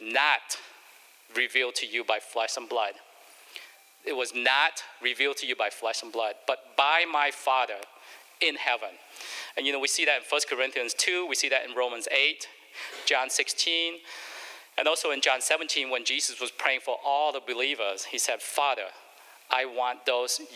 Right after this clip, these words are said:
you have given to me." I think I, I didn't highlight those. "I want those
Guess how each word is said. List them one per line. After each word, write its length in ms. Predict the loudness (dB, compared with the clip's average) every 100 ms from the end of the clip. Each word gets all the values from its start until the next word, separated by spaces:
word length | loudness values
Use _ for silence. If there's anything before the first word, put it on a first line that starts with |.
| -4
you 360 | 0 2 2 0
have 160 | 0 0
given 240 | 0 -2 -6
to 120 | -6
me." 280 | -4 -4 -8 -18 -10
I 20 |
think 220 | -4 -2 -2
I, 160 | -4 -10 -20 -20 -20 -20 -16 -6 -4
I 40 |
didn't 180 | -2 0
highlight 300 | 2 2 -2
those. 180 | -8 -12 -18 -18 -4 0
"I 80 | 2
want 340 | 2 0 0
those 320 | 0 2 -4